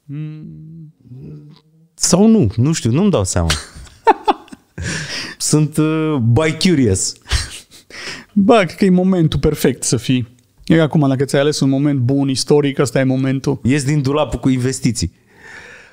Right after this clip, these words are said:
Speaker 2: ca să zic așa. Da, mă, nu știu, am, am, am în cap foarte multe chestii, dar momentan, ți-am mai spus, mi se pare că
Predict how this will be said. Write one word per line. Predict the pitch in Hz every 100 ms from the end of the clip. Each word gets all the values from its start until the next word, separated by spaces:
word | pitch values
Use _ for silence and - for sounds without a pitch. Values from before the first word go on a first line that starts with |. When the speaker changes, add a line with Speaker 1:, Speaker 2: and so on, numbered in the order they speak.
| _
Speaker 2:
ca | - 113
să | -
zic | 107 101
așa. | 117 104
Da, | 107 180
mă, | 135
nu | 113 147
știu, | 135 110 95 98
am, | 151 139 104 143
am, | 165 151 135
am | 160 160
în | 151
cap | - 147
foarte | - 135 117
multe | 120 104 98
chestii, | - 117 117 117
dar | 107
momentan, | 107 110 107 95 117 120
ți-am | - 107
mai | 104
spus, | - 95 80
mi | 92
se | -
pare | 82 - 107 95
că | - 95 92 82